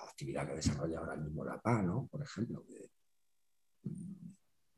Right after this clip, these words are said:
no solamente se trata de recuperar espacios, sino que también tenemos que partir desde algún espacio y tiene que tener su, su base de operaciones, ¿no? Y su lugar de encuentros, ¿no?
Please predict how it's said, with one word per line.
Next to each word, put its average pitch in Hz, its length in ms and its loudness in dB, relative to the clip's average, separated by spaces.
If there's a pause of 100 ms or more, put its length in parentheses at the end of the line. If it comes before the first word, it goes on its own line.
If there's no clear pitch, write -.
no 175 260 6
solamente 170 480 2
se - 160 4
trata 98 280 4
de 87 120 4
recuperar 78 440 0
espacios, 120 640 10
sino 101 300 8
que 95 100 6
también - 560 0
tenemos 80 300 -6
que - 80 0
partir - 380 6
desde 87 180 6
algún 82 280 2
espacio 113 520 8
y 90 140 8
tiene - 240 -10
que - 80 -14
tener - 260 -10
su, 73 440 -2
su - 180 -8
base - 220 -4
de - 80 -10
operaciones, - 640 2
¿no? - 240 -4 (280)
Y - 60 2
su - 120 0
lugar - 260 -2
de - 80 -6
encuentros, 113 640 4
¿no? - 160 -6